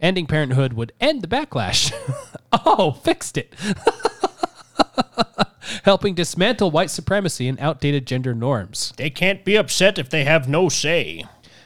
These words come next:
Speaker 1: Democrats also would have the opportunity to build a new pillar of, of the safety net, a child raising system called foster care for all. Socialism. Yeah.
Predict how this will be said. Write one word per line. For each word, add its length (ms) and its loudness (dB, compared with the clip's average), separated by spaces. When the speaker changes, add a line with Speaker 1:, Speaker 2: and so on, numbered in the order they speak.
Speaker 1:
Democrats 500 4
also 300 0
would 100 0
have 160 2
the 120 0
opportunity 300 -2
to 80 2
build 260 2
a 20 -4
new 180 -4
pillar 440 2
of, 240 -2
of 200 0
the 80 2
safety 340 0
net, 300 -12
a 100 -4
child 360 2
raising 280 -2
system 380 -8
called 360 -4
foster 380 0
care 320 -4
for 300 -6
all. 340 -8
Socialism. 1040 0
Yeah. 840 -4